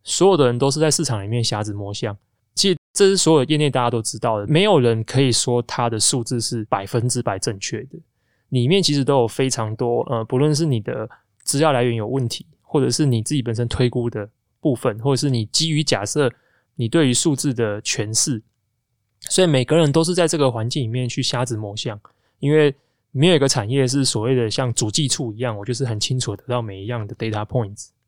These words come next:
但是这个过程对我来讲反而是有趣的，所以这可能也反映到为什么我后来会加入创梦世纪，我会一脚踏入了新创圈，因为我对一个未知的事情设定一个假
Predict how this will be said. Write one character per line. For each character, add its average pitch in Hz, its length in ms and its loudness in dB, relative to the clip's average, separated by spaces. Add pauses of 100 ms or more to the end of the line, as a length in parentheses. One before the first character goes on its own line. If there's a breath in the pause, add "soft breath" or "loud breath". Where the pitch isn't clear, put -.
(360)
但 226 100 6
是 220 160 0
这 220 180 0
个 196 140 2
过 185 180 4
程 107 220 -2
对 175 100 4
我 139 80 6
来 110 140 -4
讲 98 320 -8
反 95 160 -6
而 101 80 -14
是 131 200 -4
有 107 180 -4
趣 123 260 -4
的， - 140 -20 (440)
所 - 140 4
以 240 60 6
这 - 100 4
可 143 160 2
能 113 100 -2
也 120 140 0
反 110 180 -2
映 139 120 -2
到 147 100 2
为 156 140 2
什 117 120 -4
么 101 60 -8
我 101 140 -4
后 139 220 0
来 104 140 -4
会 120 280 0
加 117 160 0
入 120 120 -2
创 123 160 -2
梦 117 140 -4
世 - 140 -6
纪， - 200 -12
我 127 140 -10
会 123 240 0 (380 soft breath)
一 - 60 0
脚 104 200 -2
踏 123 220 -2
入 120 120 0
了 110 80 -2
新 120 160 -4
创 120 220 -4
圈， 107 300 -6
因 151 100 -4
为 156 80 4
我 127 180 4
对 180 280 2
一 151 40 0
个 135 120 2
未 180 200 4
知 139 180 -2
的 131 120 2
事 151 180 2
情 110 280 -4
设 139 200 2
定 131 160 -2
一 113 60 -2
个 113 100 -4
假 - 140 -8